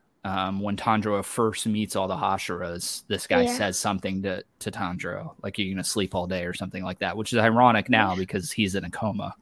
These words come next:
Speaker 1: right?
Speaker 2: Mm-hmm.
Speaker 1: Um, so this
Speaker 2: Yeah.
Speaker 1: is actually the guy that found all of them at the end of season two. And we hear that, obviously, Tanjiro's in a coma.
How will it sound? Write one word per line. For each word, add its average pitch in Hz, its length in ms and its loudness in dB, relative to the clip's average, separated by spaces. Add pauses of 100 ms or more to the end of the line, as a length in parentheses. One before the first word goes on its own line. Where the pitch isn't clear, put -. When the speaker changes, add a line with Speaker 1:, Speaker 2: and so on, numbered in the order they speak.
(680)
Speaker 1:
right? 98 260 4
Speaker 2:
Mm-hmm. - 680 -6
Speaker 1:
Um, 104 480 4 (240)
so 127 180 6
this 151 180 6
Speaker 2:
Yeah. 139 80 2
Speaker 1:
is 127 80 2
actually 113 380 6
the 104 60 2
guy 104 180 6
that - 140 -2
found 107 520 4
all 104 680 2 (120)
of 104 200 -4
them 104 440 2 (140)
at 95 160 0
the 98 160 -2
end 92 300 -4
of 87 100 -6
season 98 400 -4
two. 98 440 -2 (380)
And 127 140 4
we 143 80 8
hear 127 220 8
that, 113 380 4
obviously, 104 440 0
Tanjiro's 104 560 0
in 107 100 0
a 101 60 -4
coma. 95 540 -4